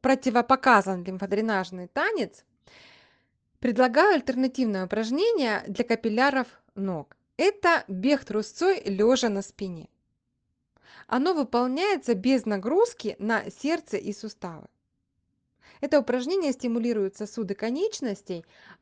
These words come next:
активирует движение лимфы и уменьшает отечность. Как оно выполняется? Оно выполняется лежа на твердой, ровной поверхности. Под шейные позвонки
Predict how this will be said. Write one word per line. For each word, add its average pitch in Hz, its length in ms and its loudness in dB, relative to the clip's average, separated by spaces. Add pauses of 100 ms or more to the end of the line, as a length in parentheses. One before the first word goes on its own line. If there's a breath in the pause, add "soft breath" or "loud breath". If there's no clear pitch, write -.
активирует 254 760 0
движение 208 580 -2
лимфы 311 380 -2
и - 180 -6
уменьшает 240 560 -2
отечность. - 600 -14 (1040 soft breath)
Как 381 180 -4
оно 302 160 2
выполняется? 220 760 -6 (340)
Оно 285 260 2
выполняется 254 840 -2
лежа 220 640 0
на 226 340 -2
твердой, 233 640 2
ровной 202 500 0
поверхности. 208 840 -6 (420 soft breath)
Под 302 340 2
шейные 226 540 0
позвонки 240 580 -4